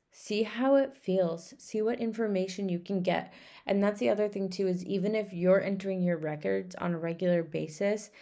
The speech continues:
uh, I've had mine read a couple times and it's always very insightful. And I'm always finding out information that maybe would have been presented differently to me, or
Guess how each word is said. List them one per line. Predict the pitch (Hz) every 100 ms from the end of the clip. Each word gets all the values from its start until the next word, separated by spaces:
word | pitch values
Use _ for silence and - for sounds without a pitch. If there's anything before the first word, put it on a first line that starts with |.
| - -
uh, | - 180
I've | 180 214
had | 226 214 196
mine | 175 170 185
read | 175 165
a | 170
couple | 190 180
times | 196 175 170 160 170
and | - 180
it's | 180 180 -
always | 180 196 233 196
very | 180 185 180
insightful. | 180 180 - 180 - - - 175 - - - -
And | 190
I'm | 190 180
always | 202 208 220 214 -
finding | 196 185 190 185
out | 175 180
information | 180 180 185 175 170 175 202 202 214 214
that | 190 170
maybe | 180 175 175 180 180 180
would | 175 180
have | 180
been | 190
presented | 185 180 180 175 226 240
differently | 330 330 - 190
to | 180 180
me, | 170 156 156
or | - 175 175 175 175